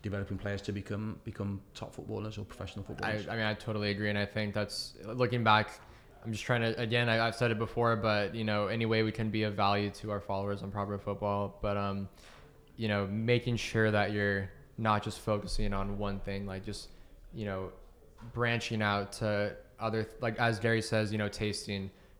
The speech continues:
Speaker 2: try cooking, for example, or
Speaker 1: Yeah,
Speaker 2: try,
Speaker 1: yeah.
Speaker 2: like, other interests that you might have, because it's just, it's just a good thing to have bu-, un-, under your belt,
Speaker 1: Yeah.
Speaker 2: but you never know one day. I think you need to expect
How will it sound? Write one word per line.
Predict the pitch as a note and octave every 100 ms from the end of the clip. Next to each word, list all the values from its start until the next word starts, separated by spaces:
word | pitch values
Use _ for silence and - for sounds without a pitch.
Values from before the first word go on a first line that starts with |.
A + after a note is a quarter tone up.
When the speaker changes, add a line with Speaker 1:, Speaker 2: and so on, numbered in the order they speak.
| - -
Speaker 2:
try | - A2+ A2 G#2+ G#2 G2+ G#2 - - - - -
cooking, | - B2 A2+ G2+ G2
for | -
example, | G#2 G#2 F#2+ G#2
or | G2+
Speaker 1:
Yeah, | G2+
Speaker 2:
try, | A2+ A2
Speaker 1:
yeah. | A2
Speaker 2:
like, | A2
other | A2+ A#2+ A#2 -
interests | B2 - A#2
that | A#2+
you | A2+
might | G#2+ G#2
have, | G#2 A#2+ G#2+
because | G#2+ - G#2+ G2+ - - - - - - -
it's | C#3 C3+
just, | C#3+ -
it's | D3
just | - D#3
a | D3
good | A#2 C3 A2+ A2+ -
thing | - B2
to | G2
have | G2+ G#2+ G#2+
bu-, | A#2
un-, | A2+ A2+
under | A2+ A2
your | G2+
belt, | F#2+ G2 C3+ C3+
Speaker 1:
Yeah. | G2
Speaker 2:
but | A#2 G#2+ G2+ - - - - -
you | B2+ B2+
never | A#2 A#2
know | A2 G#2+ G#2
one | G#2 G2+
day. | G#2 G2+ G2 G2 F#2 G2+ A2
I |
think | G#2+ A2+
you | A2
need | A2 G#2+
to | G#2+
expect | G2+ - - G2 G2 -